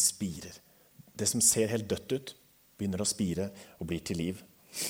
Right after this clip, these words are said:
Og, eh, kanskje kan noe av det som spirer bli til noe spiselig, altså noe direkte brukbart. Men uansett så er det kjekt også å se at ting blir til liv. Og denne spiren, disse spirene må vi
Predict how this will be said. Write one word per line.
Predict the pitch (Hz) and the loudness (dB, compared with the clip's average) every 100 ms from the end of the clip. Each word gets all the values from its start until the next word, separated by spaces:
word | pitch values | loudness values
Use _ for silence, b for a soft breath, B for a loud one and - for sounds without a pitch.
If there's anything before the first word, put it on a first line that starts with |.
| B B - - - | B B -6 -6 -4
Og, | 92 95 | 0 4
eh, | 98 95 98 98 | 4 4 2 2
kanskje | 98 120 - | 4 4 4
kan | - 143 | 4 4
noe | 120 | 6
av | 107 | 6
det | 95 | 6
som | 104 | 4
spirer | - 101 82 95 87 | 2 2 2 0 0
bli | 87 85 | -2 -2
til | 95 90 87 90 | -2 0 0 0
noe | 85 76 | 0 2
spiselig, | - - 113 85 - 104 143 160 | 2 4 4 8 8 8 6 6
altså | 87 - 90 | 6 4 0
noe | 90 | 0
direkte | 82 90 87 82 - - 92 | -2 0 0 0 -6 -8 -2
brukbart. | 92 82 - 143 - - B B B B B | 0 0 4 2 2 -16 B B B B B
Men | 120 | 2
uansett | 110 - 113 | 4 2 2
så | - 98 | 0 0
er | |
det | 98 | 0
kjekt | - - - - - - | 0 0 -4 -10 -10 -8
også | 90 | -4
å | 95 | 0
se | - 92 85 | 2 2 0
at | 90 92 - - _ - - | -2 -8 -20 -20 _ -16 -12
ting | - 85 90 82 | -6 -2 -2 -2
blir | 85 87 | -2 -2
til | - | -4
liv. | 80 80 85 - _ B B B B | -6 -8 -12 -16 _ B B B B
Og | 120 | 4
denne | 127 | 6
spiren, | 139 - 156 127 110 160 143 | 6 6 6 6 6 4 2
disse | - | 2
spirene | - 127 110 131 | 4 6 6 4
må | 120 | 0
vi | 113 | 0